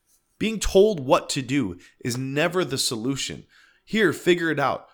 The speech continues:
The only time I solve something for somebody else is when I'm sick and absolutely fucking tired of hearing them complain about it. I'm like, "This is your fucking solution." And they says,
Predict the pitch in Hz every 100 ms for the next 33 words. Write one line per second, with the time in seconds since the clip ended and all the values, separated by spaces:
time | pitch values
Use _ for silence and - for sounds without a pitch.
0 | _ - 175 233 277 202 208 175 185 180
1 | - 135 170 160 185 113 92 160 139 165
2 | 165 131 92 147 196 - - - - 151
3 | 190 202 196 - - - 220 240 - 147
4 | - 165 190 202 196 180 147 135 - -
5 | 185 180 160 131 - 131 117 95 - _
6 | - 120 196 196 165 131 120 - 165 196
7 | 165 110 117 127 123 - - - 175 254
8 | 240 160 202 190 190 190 160 - 139 127
9 | 131 - 69 _ _ - 151 139 165